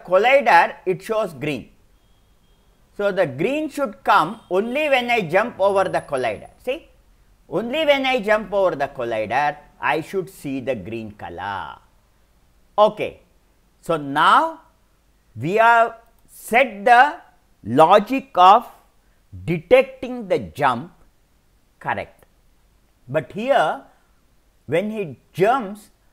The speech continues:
we does not want here our to show this green light. This is only for us to test. I will disconnect it, and what I want is, I will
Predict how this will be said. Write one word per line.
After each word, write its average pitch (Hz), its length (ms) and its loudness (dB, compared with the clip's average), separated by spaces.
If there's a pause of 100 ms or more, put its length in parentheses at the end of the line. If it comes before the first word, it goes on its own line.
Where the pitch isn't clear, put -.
(420)
we 196 160 -6
does 156 380 -2
not 254 420 -4
want 170 500 -4 (160)
here 180 360 -4 (340)
our 151 460 0 (160)
to 165 80 -4
show 185 340 -6
this 165 280 -4
green 151 440 -8
light. 123 280 -4 (120)
This 131 160 -10
is 165 160 -8
only 160 300 -10
for 175 260 -6
us 160 240 -6
to 160 140 -10 (120)
test. - 360 -12 (1000)
I 123 140 -6
will 143 300 -6
disconnect 240 720 -6
it, 117 300 -6 (400)
and 135 320 -6
what 196 380 2
I 254 180 -2
want 156 500 -4
is, 113 400 -6 (300)
I 131 120 -2
will 143 240 -8